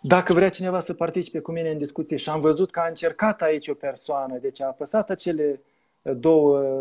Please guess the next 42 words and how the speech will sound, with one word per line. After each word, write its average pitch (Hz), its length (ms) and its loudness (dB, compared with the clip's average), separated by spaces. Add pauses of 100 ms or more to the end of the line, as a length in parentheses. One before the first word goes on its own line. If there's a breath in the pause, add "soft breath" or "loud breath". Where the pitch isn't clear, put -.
mutrișoare 143 680 -2
în 131 80 -4
partea 135 340 -4
de 127 120 -6
jos 135 300 -8
a 131 120 -6
ecranului 131 500 -10
și - 140 -14
a 143 40 -10
încercat 147 440 -8
să 180 80 -4
intre 156 240 -4
cu 143 160 -10
mine 143 220 -12
în 131 120 -16
discuție, 127 580 -10 (520 soft breath)
dar 147 240 2
nu 160 100 -2
știu 156 160 -4
de 143 120 0
ce 156 140 -2
a 143 100 6
refuzat 139 420 -2
după 127 180 -8
aceea, 127 260 -6
s-a 131 180 -6
speriat. 123 720 -6 (400)
Totuși, 208 460 -2
tehnic, 202 440 0
să 180 120 -4
știți 185 240 -10
că 180 100 2
e 175 240 4
posibil. 165 720 0
Acum 131 260 -4
am 147 180 -2
constatat 139 600 -2
că 165 340 2 (420 loud breath)
de 147 120 0
pe 147 120 2
telefonul 151 500 4
mobil, 139 500 4